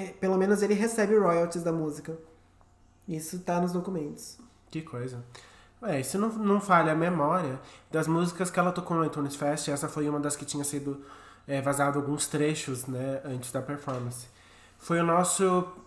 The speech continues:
Speaker 2: primeiro contato, é, com a música na íntegra, né, no, no iTunes Fest, com a versão demo.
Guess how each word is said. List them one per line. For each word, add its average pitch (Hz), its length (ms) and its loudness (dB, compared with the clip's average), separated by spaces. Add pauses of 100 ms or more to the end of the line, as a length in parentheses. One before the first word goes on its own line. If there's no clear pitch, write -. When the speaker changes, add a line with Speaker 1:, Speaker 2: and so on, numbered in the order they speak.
Speaker 2:
primeiro 165 340 4
contato, 175 800 0 (440)
é, 135 600 0
com 147 100 -2
a 143 60 2
música 143 680 0
na 147 240 4
íntegra, 147 560 0
né, 135 140 -2
no, 131 320 -4
no 127 100 -4
iTunes 131 380 -6
Fest, 170 540 -4 (1040)
com 165 200 2
a 165 60 6
versão 156 540 0 (200)
demo. 131 520 -2